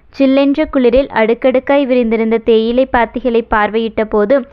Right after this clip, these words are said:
இரு பெண்களுக்குள்ளும் அழகான நட்பு மலர்ந்தது. "வாவ், வெரி நைஸ்ல மயூரி,"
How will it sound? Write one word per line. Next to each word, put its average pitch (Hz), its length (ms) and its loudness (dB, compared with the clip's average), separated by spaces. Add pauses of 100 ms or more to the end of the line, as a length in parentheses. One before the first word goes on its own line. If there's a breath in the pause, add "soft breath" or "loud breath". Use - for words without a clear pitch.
(280 soft breath)
இரு 247 240 0
பெண்களுக்குள்ளும் 262 760 0
அழகான 240 560 -2
நட்பு 254 360 -2
மலர்ந்தது. 208 580 0 (640)
"வாவ், 226 460 0 (240)
வெரி 220 340 2
நைஸ்ல 247 540 -2
மயூரி," 220 460 2